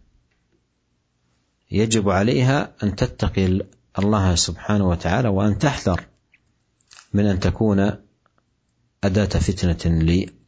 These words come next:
للرجال، لأن إذا خرجت من بيتها استشرفها الشيطان،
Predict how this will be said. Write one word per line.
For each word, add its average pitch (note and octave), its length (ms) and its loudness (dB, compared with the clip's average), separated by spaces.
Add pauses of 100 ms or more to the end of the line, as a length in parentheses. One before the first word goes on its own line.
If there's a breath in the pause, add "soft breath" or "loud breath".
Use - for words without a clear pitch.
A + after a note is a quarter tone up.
(180)
للرجال، D#2+ 480 2
لأن D#2+ 200 2
إذا D#2+ 240 2
خرجت F2 540 0
من D#2+ 100 2
بيتها A#2+ 540 0
استشرفها F2+ 600 0
الشيطان، - 520 -2